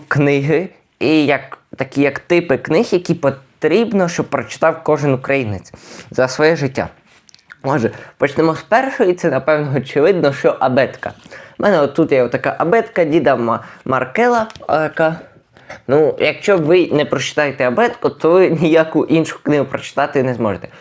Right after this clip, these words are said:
Отже, це очевидно. Далі йдемо. Може бути, отакі українські комікси. В мене є, наприклад, такий перший український комікс «Буй вітер»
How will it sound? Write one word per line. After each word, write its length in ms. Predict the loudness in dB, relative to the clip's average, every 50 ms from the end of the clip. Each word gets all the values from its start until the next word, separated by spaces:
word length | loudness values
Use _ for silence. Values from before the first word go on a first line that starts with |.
| -12 _
Отже, 240 | -2 0 0 0
це 180 | 0 4 4 4
очевидно. 480 | 4 4 2 0 0 0 0 -4 -10 -12 -14 -20 -14 -14 -14 -14 -8 -8 -6 -4 -2 -2
Далі 240 | -2 0 0 -2
йдемо. 300 | -2 -2 -2 -2 -2 -2 -4 -8 _ _ _ _ _ _ _ -20 -20 _ _ _ _ -20 -20 -20 _ _ _ -2
Може 320 | 0 0 2 2 2 0
бути, 220 | 2 2 2 0 0 -4
отакі 460 | -4 -2 -2 -2 -4 0 -2 -2 -2 0 -4
українські 720 | -4 -2 -2 0 0 0 2 0 0 -2 -4 -6 -6 -6
комікси. 520 | -2 2 2 2 2 2 -4 -6 -8 -12 -8
В 120 | -2 0
мене 240 | 0 2 2 2 2
є, 120 | 2 0
наприклад, 500 | 0 0 -4 -4 -4 -6 -2 -2 -4 -2
такий 200 | -2 -2 -4 -4
перший 460 | -2 2 2 4 4 2 2 -2 -2
український 580 | -2 0 0 0 0 0 -2 -6 -6 -6 -6 -6
комікс 520 | 0 0 0 2 2 0 -2 -2 -4 -8
«Буй 420 | -6 0 2 6 6 6 6 4 2
вітер» 440 | 2 2 0 2 2 0 0 0